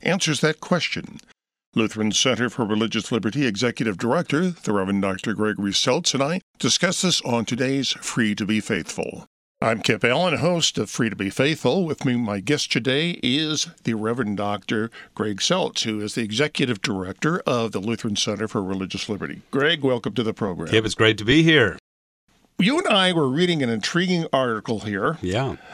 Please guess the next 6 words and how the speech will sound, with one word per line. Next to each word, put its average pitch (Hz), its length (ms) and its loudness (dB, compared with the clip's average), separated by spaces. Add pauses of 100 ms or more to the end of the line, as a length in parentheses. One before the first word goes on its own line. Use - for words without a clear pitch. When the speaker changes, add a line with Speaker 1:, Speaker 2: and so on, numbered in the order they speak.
(260)
Speaker 1:
And 123 580 0
it, 147 240 0 (800)
it 131 360 -4
basically 180 500 2
was 135 160 2
saying, 139 400 2